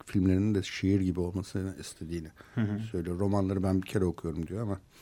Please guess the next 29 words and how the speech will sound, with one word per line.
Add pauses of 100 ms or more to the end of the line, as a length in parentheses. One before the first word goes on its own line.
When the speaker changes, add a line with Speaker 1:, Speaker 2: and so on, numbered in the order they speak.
(160)
Speaker 1:
"Şiir
kitapların
paramparçadır."
diyor. (240)
Speaker 2:
Hı
hı. (440)
Speaker 1:
Defalarca
okumaktan. (1200)
Speaker 2:
Şey
de,
filmleri
de
öyle
zaten.
Mesela
Kiarostami'nin
bir
filmini (400)
bir
kez (120)
okuyup, (300)
e,
bir
kez
izleyip (920)
tıpkı
şiir
kitabı
gibi,